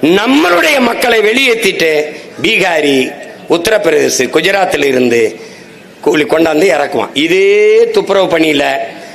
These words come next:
சரியா பாரு, அடுத்த ஆண்டு ஷ-, நீ என் தம்பி துரைசன் பையா, இது ஹே, கியா, கியா ஹே? என்னை கேட்டான்ல, வேகமா போயிட்டு இருந்த சுங்கத்துல காசை தம்பியை கொடுத்தாங்க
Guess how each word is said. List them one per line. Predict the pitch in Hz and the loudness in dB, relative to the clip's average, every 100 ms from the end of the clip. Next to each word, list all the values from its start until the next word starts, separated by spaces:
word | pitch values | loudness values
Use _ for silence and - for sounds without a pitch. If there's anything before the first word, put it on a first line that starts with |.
| - - - - - | -20 -20 -18 -16 -6
சரியா | - 208 247 240 | -2 0 2 0
பாரு, | 190 185 | 2 0
அடுத்த | 175 170 165 180 | 0 -2 -2 -2
ஆண்டு | 175 151 131 127 - - - - - - - - - | 0 0 2 -2 -4 -18 -20 -20 -20 -20 -20 -14 -6
ஷ-, | - 147 143 - - | -4 -4 -8 -16 -18
நீ | - 151 | -4 0
என் | 147 | 2
தம்பி | 143 175 175 | 0 0 0
துரைசன் | 165 170 160 147 | 2 2 2 2
பையா, | 160 202 170 - | 2 0 -2 -4
இது | 160 185 165 | -2 -2 0
ஹே, | 170 131 - - - - - - - - - - - - | 0 -2 -4 -14 -20 -20 -20 -20 -20 -20 -20 -20 -20 -16
கியா, | - 165 196 208 - - | -4 -2 -2 -4 -8 -4
கியா | 151 185 185 | -2 -2 -2
ஹே? | 247 202 - - - - - - - - - - - - - - - - - | -2 -4 -8 -18 -20 -20 -20 -20 -20 -20 -20 -20 -20 -20 -20 -20 -20 -20 -4
என்னை | 147 180 | -2 0
கேட்டான்ல, | 180 185 165 131 113 117 - - - - - | -2 -2 0 0 -2 -4 -10 -20 -20 -20 -6
வேகமா | 135 202 208 185 | -2 0 2 0
போயிட்டு | 180 175 | 0 0
இருந்த | 160 147 143 | 0 0 0
சுங்கத்துல | 165 170 147 135 123 - - - - - - - - | 0 0 0 -2 -2 -6 -18 -20 -20 -20 -20 -20 -8
காசை | 160 - 180 | -4 -2 -2
தம்பியை | 175 151 160 | -2 0 2
கொடுத்தாங்க | 143 135 131 117 | 2 0 -2 0